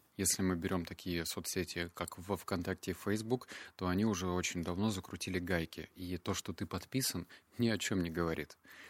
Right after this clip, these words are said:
Так как, э, контент, особенно если контент ты публикуешь ссылкой, может вообще не показываться. А уведомления, про которые я говорил, ну, знаешь, это те уведомления, когда, э, тебе приходит пуш, типа, что вышла новая статья.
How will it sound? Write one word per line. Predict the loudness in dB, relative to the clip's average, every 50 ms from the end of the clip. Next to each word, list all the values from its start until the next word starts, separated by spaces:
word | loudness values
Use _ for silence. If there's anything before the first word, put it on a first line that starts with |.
| -18 -12
Так | -6 -6 -6 -4
как, | -6 -8 -8 -6 -4
э, | -2 -2 -2
контент, | 0 0 -2 0 2 4 4 4 2 0 -4 -12 _ -6
особенно | -4 -4 -2 -2 -2 -2 -2 -2
если | -2 0 0 -2 -2 -4 -4
контент | -2 -2 -2 -2 0 0 -2 -2 -2
ты | -4 -8
публикуешь | -8 -8 -6 -4 -4 -4 -4 -4 -4 -4 -2 -2 0 0
ссылкой, | 0 0 0 0 0 0 0 0 0 0 0 -4 -18 -10 -2 2
может | 4 6 6 6 4 2 -2 -6 _ -4
вообще | 2 2 4 2 2 0 -2 2 2 4 4
не | 4 2 2 2
показываться. | 2 0 -2 -2 0 0 0 0 -2 -8 -10 -6 -4 -4 -4 -4 -8 _ _ _ _ _ -20 -20 -20 -20 -18 -18 -18 -18 -18 -10 _
А | 2 4 4 6
уведомления, | 6 4 4 4 6 6 6 6 6 4 4 2 2 0
про | -2 -4 -6
которые | -4 -4 -2 -2 0 0 2
я | 0 0
говорил, | 0 0 2 2 2 2 0 -2 0
ну, | -2 -2
знаешь, | 0 2 0 0 0 -2 -6
это | -6 -8
те | -4 0 0
уведомления, | 0 0 2 0 2 2 4 4 4 2 2
когда, | 0 -2 -4 0 2 0 0 0 -2 -10 -20 -20 -20 -20 -20 -18 -10 -6
э, | -4 -2 -2 0
тебе | 2 2 2
приходит | 2 2 -2 -4 0 2 2 2 0
пуш, | -2 -4 -2 -2 0 0 -2 -4 -6 -8 -12 -18 -20 -20 -20 -20 -20 -20 -20 -20 _ _ -14 -10
типа, | -8 -8 -6 -4 -4 -4 -4
что | -6 -8 -8 -6 -6 -4 0
вышла | 2 4 4 4 2 0
новая | 0 0 0 0 0 0
статья. | -2 -2 -4 -6 -4 -2 0 0 -2 -2